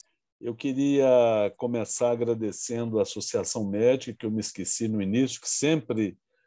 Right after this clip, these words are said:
Associação Médica de Minas Gerais, tá sempre prestigiando a gente, oferecendo aí o, o, para a S M O, que é a afiliada dela, né? E o C B O também, sempre um parceiro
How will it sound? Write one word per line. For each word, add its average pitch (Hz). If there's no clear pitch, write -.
Associação 110
Médica 110
de 104
Minas 107
Gerais, 110
tá 101
sempre -
prestigiando 110
a 92
gente, 120
oferecendo 107
aí 104
o, 101
o, 95
para 113
a 98
S 104
M 104
O, 131
que -
é 101
a 90
afiliada 101
dela, 120
né? 151
E 123
o 160
C -
B 160
O 127
também, 123
sempre 135
um 120
parceiro 120